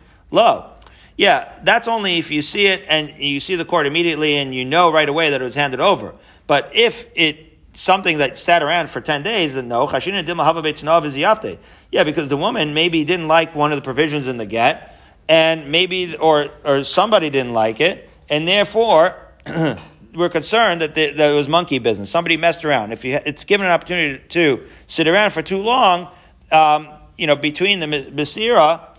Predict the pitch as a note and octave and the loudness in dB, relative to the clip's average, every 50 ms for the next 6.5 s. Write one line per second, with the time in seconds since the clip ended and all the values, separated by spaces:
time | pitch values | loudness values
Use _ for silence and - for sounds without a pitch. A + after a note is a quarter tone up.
0 | _ _ _ - D3 D3+ D3+ D3 C#3+ C3+ B2+ C#3 C#3 C3+ C#3 D#3+ G3+ A3 F#3+ D3+ | _ _ _ -8 -6 -4 -4 -4 -4 -2 -2 -2 -2 0 2 2 2 2 0 -2
1 | D3+ C#3 D3 D#3+ G3 A#3+ B3 G3+ F#3 D#3+ D3+ D3 D#3 D#3 D3+ - - _ _ _ | -4 -6 -6 -4 -2 -2 -2 0 0 2 2 2 0 -2 -6 -12 -20 _ _ _
2 | - - D3 D#3 D#3+ D#3 D#3 D#3 D3+ - - - - D3+ D3 D3+ D#3 D#3 D#3 E3+ | -12 -6 -2 0 2 2 0 -2 -6 -12 -20 -20 -20 -6 -2 0 0 2 2 2
3 | E3+ E3 D#3+ E3 E3 D#3+ C#3+ C3+ D3+ E3+ F#3 F3 D3+ D3 E3 D#3+ C#3+ - D3+ C#3+ | 0 0 0 0 0 -2 -2 -2 -2 0 0 0 0 -2 -4 -4 -4 -6 -6 -8
4 | C#3+ - - - C#3+ D3+ E3 E3 D#3+ D#3 D3+ D3 C#3+ C#3+ C#3+ C#3 - C3 C3 - | -8 -12 -14 -6 -2 -2 -2 0 -2 -2 -2 -2 -2 -4 -6 -6 -8 -10 -12 -14
5 | - - - - D#3+ D#3 D3 C#3 B2+ C3+ - F#3+ G#3 G#3+ G3 E3 D3+ D#3+ F3+ E3+ | -18 -10 -2 0 2 2 2 2 0 -4 -4 -4 -4 -2 -2 -2 0 2 2 2
6 | C#3 C#3 C3 A#2+ A2 G#2+ F2 C#2 D#2 | 2 0 -2 -4 -6 -10 -12 -14 -14